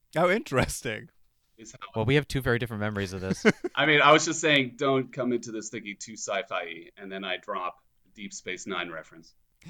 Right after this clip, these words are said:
Speaker 1: Um, but there's little spaceships floating outside. They're gonna, they're gonna meet this alien. Uh, like, the crew has their concerns about whether the alien should come over. Like, some of them wanna kill it, some of them wanna be very careful. And Stewart's just like, "Let's just invite it over. We wanna meet it." And we do cut right to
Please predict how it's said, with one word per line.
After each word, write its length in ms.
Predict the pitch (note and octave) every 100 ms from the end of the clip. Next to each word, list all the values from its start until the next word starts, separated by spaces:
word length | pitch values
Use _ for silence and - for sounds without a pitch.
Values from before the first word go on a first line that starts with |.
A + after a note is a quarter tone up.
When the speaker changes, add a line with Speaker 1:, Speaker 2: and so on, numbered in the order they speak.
| G3+ F3+ -
Speaker 1:
Um, 320 | C3+ C3+ C3+ - - _ _ _
but 160 | D#3+ G3+ - G#3
there's 200 | A3+ A3
little 260 | G#3 C4
spaceships 380 | A#3 G#3 F#3+ F#3+
floating 260 | - D#3 D3+
outside. 340 | C3+ B2+ A2+
They're 120 | C#3+
gonna, 240 | D3 G3 F3
they're 120 | D3 D3+
gonna 180 | G3
meet 160 | E3+ E3
this 120 | E3 A#2+
alien. 240 | A#2+ B2
Uh, 140 | C3 B2
like, 160 | C3
the 100 | -
crew 240 | D#3 A3+ A#3+
has 240 | F#3+ F3
their 220 | E3+ D#3+
concerns 720 | D#3 - C3+ - C#3+ C3+ C3+ C3
about 180 | B2+
whether 140 | A#2 A#2+
the 100 | A#2+
alien 140 | A#2 A2+
should 100 | -
come 160 | A#2
over. 260 | G#2+ A2 A2+
Like, 140 | A2
some 100 | -
of 60 | A#2+
them 100 | A#2
wanna 160 | A2+
kill 260 | A2+ - A2
it, 120 | G#2+
some 140 | - A2
of 40 |
them 120 | A2
wanna 200 | A2 A2
be 120 | A2
very 200 | G#2+ G#2+
careful. 460 | G2+ A2+ G2+ A2+ G#2+
And 100 | G#2 - -
Stewart's 240 | C#3 B2
just 100 | A#2+
like, 140 | A2+ - - -
"Let's 220 | D3 D#3+
just 160 | E3+ -
invite 340 | C3+ C3 C#3+
it 80 | C3
over. 300 | B2 A#2 A#2
We 80 | A#2
wanna 240 | A#2 B2+
meet 200 | A2+ A2
it." 120 | G#2
And 140 | A#2+ A#2+
we 80 | C3+
do 120 | D3
cut 280 | - C#3+ -
right 240 | A#2+ A#2+ -
to 340 | B2+ A2 G#2